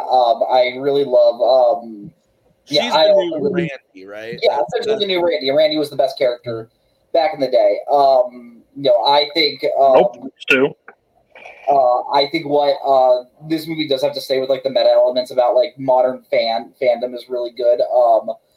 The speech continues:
Speaker 1: no spoilers. Uh, the opening kill, uh, a character does something that, uh, all I will say is, uh,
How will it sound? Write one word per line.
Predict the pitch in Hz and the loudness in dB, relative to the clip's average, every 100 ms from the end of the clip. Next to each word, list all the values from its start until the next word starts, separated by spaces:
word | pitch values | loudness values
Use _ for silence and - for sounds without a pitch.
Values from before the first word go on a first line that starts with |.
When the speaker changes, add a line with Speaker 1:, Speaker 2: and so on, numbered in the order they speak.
| _ _ - | _ _ -6
Speaker 1:
no | 151 175 | -2 0
spoilers. | 175 - 170 180 208 220 247 - - | -2 -4 0 2 2 0 -2 -6 -2
Uh, | 143 143 - | 0 2 0
the | 151 143 | 0 0
opening | 175 170 190 160 | -2 -2 -4 -4
kill, | - 185 185 208 247 - | -2 0 2 2 0 2
uh, | 120 117 151 | 2 0 -2
a | |
character | 185 175 170 | -2 -2 -4
does | 143 147 156 - | -4 0 0 0
something | 208 208 233 254 262 _ _ _ _ | -4 -2 -4 -4 -10 _ _ _ _
that, | 135 147 135 - 123 | -4 -2 -2 -4 -4
uh, | 127 135 127 127 123 - _ | 0 4 4 4 2 -4 _
all | - 202 240 | 0 0 2
I | 254 | 0
will | 254 | 0
say | - - 254 277 | -2 0 0 0
is, | 214 190 170 - - | -2 -2 -2 -2 2
uh, | 170 170 170 160 | 4 4 4 2